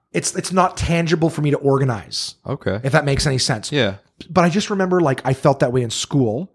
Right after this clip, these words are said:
Speaker 2: Okay.
Speaker 1: So people would, would say things and teach things. That's why, I mean, obviously there's a reason that you use blackboards and shit so that there's,
Speaker 2: Mm-hmm.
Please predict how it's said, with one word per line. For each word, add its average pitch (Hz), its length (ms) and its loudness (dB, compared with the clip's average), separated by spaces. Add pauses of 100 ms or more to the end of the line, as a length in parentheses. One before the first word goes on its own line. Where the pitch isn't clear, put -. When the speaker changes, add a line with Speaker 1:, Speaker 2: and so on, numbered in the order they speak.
Speaker 2:
Okay. 104 220 -12
Speaker 1:
So 95 160 0
people 160 280 2
would, 139 260 0
would 135 180 -4
say 156 320 4
things 156 280 0
and 139 100 -8
teach - 200 -8
things. 131 120 -2
That's 143 160 -2
why, 165 260 4
I 151 40 -4
mean, 151 220 2
obviously 156 340 0
there's 135 100 -2
a - 20 -2
reason 139 160 0
that 120 80 -2
you 113 80 -4
use 117 140 0
blackboards 110 480 0
and 107 100 -4
shit 117 220 -4
so 123 100 -2
that 113 160 -2
there's, 110 300 -2
Speaker 2:
Mm-hmm. 104 80 -18